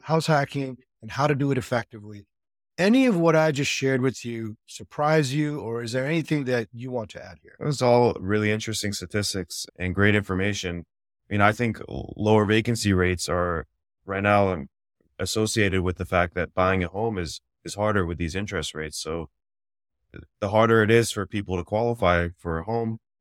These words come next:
Speaker 2: the more they're gonna rent. And that's also driving the rents up. So we're kind of in that, in that situation right now. And I, I, I, I do like the point you made about Boston, where I believe it, during two thousand and eight,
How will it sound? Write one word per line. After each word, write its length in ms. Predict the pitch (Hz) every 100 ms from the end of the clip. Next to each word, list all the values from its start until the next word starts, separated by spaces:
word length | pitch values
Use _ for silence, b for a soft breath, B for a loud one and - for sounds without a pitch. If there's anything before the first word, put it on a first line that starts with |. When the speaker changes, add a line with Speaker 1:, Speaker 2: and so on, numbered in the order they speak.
| _
Speaker 2:
the 80 | 95
more 200 | 98 101
they're 140 | 95
gonna 220 | 92 90
rent. 380 | 85 101 95 78 _ -
And 180 | 82 73
that's 240 | 92 95
also 300 | 98 98 101
driving 440 | 87 95 90 92 87
the 80 | 80
rents 320 | 90 101 -
up. 200 | 78 73
So 220 | - 82
we're 120 | 78
kind 220 | 78 95
of 100 | 90
in 100 | 90
that, 200 | 85 82 - _ _ _ _ _ _
in 80 | 85
that 140 | 87 85
situation 640 | 92 87 90 98 95 82
right 160 | 78 76
now. 220 | 80 80
And 220 | 80 78 _ _ _ _ _
I, 160 | 95 -
I, 220 | 95 101 73
I, 120 | - 95 _
I 120 | -
do 160 | 98 107
like 160 | 104 104
the 100 | 95
point 220 | 107 104
you 80 | 95
made 160 | 92
about 240 | 87 87 87
Boston, 480 | 85 101 - 85
where 260 | 82 82 80 _ _ _ _ -
I 60 |
believe 320 | 87 104 120 104
it, 140 | 92
during 260 | - 101 95
two 160 | 90 104
thousand 360 | 101 95 95
and 100 | 87
eight, 240 | 104 120